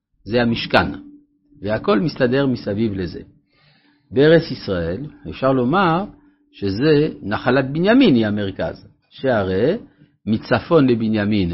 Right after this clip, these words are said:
נמצא אפרים, מדרום לבנימין יהודה, ממערב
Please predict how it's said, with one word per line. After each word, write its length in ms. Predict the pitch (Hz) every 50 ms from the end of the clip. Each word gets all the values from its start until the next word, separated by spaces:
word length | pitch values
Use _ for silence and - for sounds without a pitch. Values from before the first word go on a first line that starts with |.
| 80
נמצא 320 | 78 87 87 82 - - 73 - -
אפרים, 580 | - - - 113 147 165 170 170 180 180 185 - - _ _ _ _
מדרום 600 | - 117 120 120 117 117 120 156 160 143 117 107
לבנימין 760 | 104 104 98 104 101 101 101 101 98 98 104 101 90 82 87 90 - _ -
יהודה, 540 | 82 85 80 76 78 85 127 151 170 185 196 190 - _ _ _ _ _ _ _ -
ממערב 800 | 98 123 151 151 139 139 131 120 117 117 113 120 117 104 90